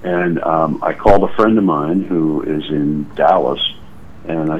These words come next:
said, "Hey, would you be interested in going to this football game?" He said, "Sure, I'll come." He's a retired airline pilot,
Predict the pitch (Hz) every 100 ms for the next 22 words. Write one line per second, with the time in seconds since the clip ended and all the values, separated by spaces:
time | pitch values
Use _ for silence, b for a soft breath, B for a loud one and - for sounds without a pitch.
0 | - 85 98 107 73 76 92 87 92 104
1 | 80 78 92 82 71 - 139 - 73 71
2 | 76 95 - - 135 76 85 - 104 95
3 | 82 - - - 85 76 69 - 78 67
4 | 62 - 62 60